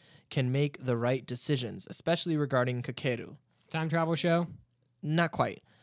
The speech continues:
Speaker 2: How
Speaker 1: Uh,
Speaker 2: could she change something from the past then?
Speaker 1: she wrote a letter, so it's kind of time travel. She wrote a letter to her younger self.
Speaker 2: Is
Speaker 1: Uh,
Speaker 2: it like that? Is it like that movie where Keanu Reeves put the letter, puts the letter in the mailbox, and the woman from the future can get it?
Speaker 1: Ah,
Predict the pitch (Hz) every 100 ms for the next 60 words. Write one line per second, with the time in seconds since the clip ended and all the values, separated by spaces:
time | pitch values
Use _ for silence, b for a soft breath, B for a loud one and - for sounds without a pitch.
0 | b - 147 147 147 139 160 175 175 156
1 | 165 160 139 151 127 139 147 - 117 104
2 | - 160 156 156 135 135 135 127 123 -
3 | _ _ _ _ _ _ - 151 143 -
4 | 170 139 - 120 - 101 - 135 147 135
5 | 135 123 127 117 117 117 117 117 - _
6 | b b b b - 135 135 175 190 185
7 | 175 165 156 185 185 190 170 165 175 165
8 | 151 165 156 156 156 160 - 156 143 143
9 | 147 147 143 143 139 143 139 127 131 143
10 | 143 147 135 123 120 131 135 131 135 117
11 | 127 - 135 139 139 160 156 135 127 110